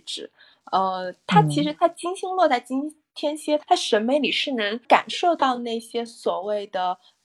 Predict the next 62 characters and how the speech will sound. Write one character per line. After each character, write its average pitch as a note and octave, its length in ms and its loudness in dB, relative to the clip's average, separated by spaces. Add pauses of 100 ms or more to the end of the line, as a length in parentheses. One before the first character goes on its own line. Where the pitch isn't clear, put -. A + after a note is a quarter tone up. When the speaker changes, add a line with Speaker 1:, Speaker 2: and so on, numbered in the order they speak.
Speaker 1:
呃， F3+ 280 0 (140)
深 B3+ 380 -2
层 G#3+ 200 -6
的 G3 80 -4
黑 A3+ 200 -4
暗 A3+ 160 2
的 G3+ 80 -4
东 G#3 300 -2
西 - 240 -12
的， - 160 2 (180)
但 C#4+ 100 4
他 E4+ 100 6
表 C4 260 6
现 D4+ 240 -2
出 - 140 -2
来 C#4 100 4
的 A#3+ 80 -2
形 - 320 -10
式 - 220 -4
不 E3+ 160 -10
是 - 140 -8
那 F3+ 100 -6
个 E3 60 -6
样 D3+ 260 -4
子 - 160 -16
的， B2 100 -6
是 - 160 -8
因 A#3 80 -2
为 A#3+ 80 -2
他， C4+ 240 0 (160)
他 C4+ 140 2
的 C4+ 80 4
金 C4+ 280 0
星 C4+ 220 -2
跟 C#4 160 0
月 C#4+ 120 2
亮 A3+ 300 0 (260)
也 F3 140 4
是 - 140 -2
属 G3+ 220 -4
于 - 80 -4
很 F3+ 260 -6
良 D#3 240 4
好 C4 220 0
的 - 100 -4
相 F#3+ 320 2
位， F3 140 -4
是 - 160 -4 (140)
拱 F#3+ 220 4 (100)
的 - 120 0
一 G#3+ 80 -2
个 F#3+ 100 -4
相 F#3 380 0
位， F3+ 180 0 (240)
他 D#4+ 120 8
就 E4 100 0
是 E4 80 0
内 E4 180 0
心 D4+ 300 -2
没， A#3 80 -6 (200)
他 E4+ 140 2
的 E4 80 4